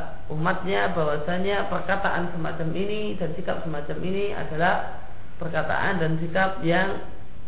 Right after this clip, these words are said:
tidak benar. Namun Nabi Shallallahu Alaihi Wasallam cuma menyebutkan perkataan tanpa membahas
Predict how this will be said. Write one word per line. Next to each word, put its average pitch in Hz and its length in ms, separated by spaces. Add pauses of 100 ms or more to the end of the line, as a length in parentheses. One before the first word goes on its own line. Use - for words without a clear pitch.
(180)
tidak 160 320
benar. 120 440 (1200)
Namun 151 200
Nabi 180 240
Shallallahu 165 560
Alaihi 151 240
Wasallam 202 280 (520)
cuma 175 240
menyebutkan 160 480
perkataan 170 800
tanpa 165 320
membahas 139 400